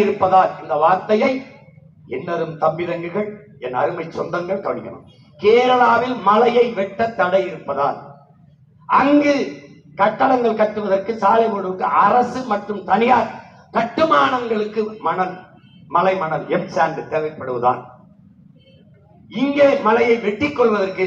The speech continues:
அனுமதி தர வேண்டும். எப்படி? அந்த நீதிபதி என்ன கேட்டிருக்கணும்? கேரளாவில் வெட்ட ஏன் தடை இருக்கிறது கேட்டிருக்கணுமா இல்லையா? கேட்டிருக்கணுமா இல்லையா? கேட்கணும். ஏன் கேட்கல? கேட்கல.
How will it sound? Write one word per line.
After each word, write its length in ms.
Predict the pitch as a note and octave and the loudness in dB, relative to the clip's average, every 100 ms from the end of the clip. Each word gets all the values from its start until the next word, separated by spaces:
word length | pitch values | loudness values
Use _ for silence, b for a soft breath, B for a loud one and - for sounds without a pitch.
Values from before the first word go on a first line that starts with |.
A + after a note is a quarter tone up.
| - | -2
அனுமதி 320 | D#3+ E3 D#3+ | -4 -4 -8
தர 120 | C#3 | -6
வேண்டும். 280 | - - G2 | -6 -10 -4
எப்படி? 260 | D3 D#3+ E3 E3 E3 - - _ _ _ - | -4 -2 -4 -6 -8 -12 -20 _ _ _ -12
அந்த 160 | E3+ | -8
நீதிபதி 340 | F3+ A3+ G#3 G3+ | -4 0 2 2
என்ன 160 | G#3+ | 4
கேட்டிருக்கணும்? 500 | G#3 - F#3 F3+ F3+ - B B - A3 | 2 2 0 -2 -6 -10 B B -6 2
கேரளாவில் 680 | C#4+ D4+ C#4+ C4+ C4 C#4 | 6 6 6 4 2 0
வெட்ட 300 | B3 A#3+ C#4+ C#4 A3 - | -4 -4 0 0 2 2
ஏன் 200 | - - - - | 2 -2 -12 -8
தடை 240 | G#3 G#3 | -6 -6
இருக்கிறது 400 | F3+ D3+ C#3+ C3+ - | -8 -12 -14 -14 -18
கேட்டிருக்கணுமா 440 | - E3 E3+ F3+ G3+ | -18 -16 -14 -10 -10
இல்லையா? 240 | E3+ E3 - _ _ _ _ _ _ _ _ _ _ _ - | -10 -14 -18 _ _ _ _ _ _ _ _ _ _ _ 0
கேட்டிருக்கணுமா 600 | A3 A#3+ C4+ D4+ E4+ F4 | 0 2 0 2 2 4
இல்லையா? 300 | F4+ - - - - - - - _ _ _ _ - | 4 2 2 -2 -14 -20 -20 -20 _ _ _ _ -8
கேட்கணும். 400 | F#3 C#3 A#2 - - | -8 -8 -14 -18 -8
ஏன் 220 | G3+ A3 | -4 0
கேட்கல? 300 | A3 G#3+ A3 A3+ A3 - - _ _ _ _ _ _ - | 0 2 0 0 -4 -14 -20 _ _ _ _ _ _ -12
கேட்கல. 300 | - - | -12 -12